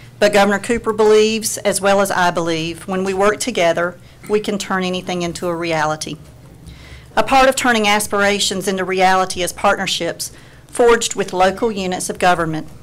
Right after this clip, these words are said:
Local governments are our state's first line in service provision.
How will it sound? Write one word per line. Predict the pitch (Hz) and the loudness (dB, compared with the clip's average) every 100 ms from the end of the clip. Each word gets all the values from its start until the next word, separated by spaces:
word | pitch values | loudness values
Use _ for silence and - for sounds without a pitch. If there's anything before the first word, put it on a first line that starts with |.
| - - - - - - | -20 -20 -20 -20 -20 -8
Local | 202 202 214 254 | 2 2 2 0
governments | 202 180 175 175 - - | 2 2 0 -4 -6 -2
are | 190 | 2
our | 180 175 180 | 2 2 -2
state's | - 190 190 185 | -4 -2 -2 -4
first | - 185 196 202 | -4 -4 -4 -4
line | 175 165 165 175 - - - | -4 -4 -8 -12 -18 -16 -8
in | 185 | -6
service | - 175 175 - | -2 -2 -4 -6
provision. | 185 185 175 165 151 | -6 -4 -4 -6 -10